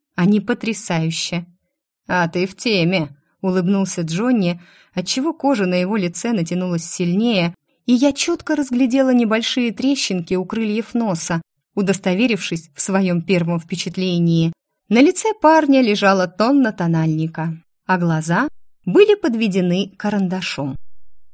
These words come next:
Внезапно зазвонивший телефон прервал нашу беседу с помощником фотографа, и я, отбежав в сторонку, приняла вызов. «Ну?» — голос у шефа был раздраженным. «Он там?» «Нет», —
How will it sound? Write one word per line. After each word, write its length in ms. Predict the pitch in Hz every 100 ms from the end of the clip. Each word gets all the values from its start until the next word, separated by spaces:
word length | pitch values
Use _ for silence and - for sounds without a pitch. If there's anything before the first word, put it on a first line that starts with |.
| -
Внезапно 580 | 180 196 202 202 185 175
зазвонивший 640 | 165 165 175 170 160 -
телефон 560 | 160 170 170 175 320 330 - - _
прервал 400 | - 359 330 392
нашу 340 | 349 233 240 190
беседу 460 | 170 170 269 269
с 80 | -
помощником 600 | - 180 175 170 165 160
фотографа, 800 | 160 170 170 160 165 165 165 160 _ _ _
и 80 | 208
я, 280 | 180 254
отбежав 540 | 311 190 170 175 175 165
в 40 |
сторонку, 680 | - 175 175 269 294 285 277 -
приняла 500 | 262 247 175 156 185
вызов. 460 | 165 151 160 160 - _ _ _ _ _ _ _ _
«Ну?» — 580 | 190 196 190 185 175 - _
голос 420 | 175 190 185 170
у 40 |
шефа 320 | 170 233 247 185
был 240 | 160 170
раздраженным. 880 | 170 165 165 175 175 165 160 160 160 _ _ _
«Он 220 | 185 180
там?» 400 | 160 165 185 214 226 _ _ -
«Нет», — 520 | 196 214 190 165 -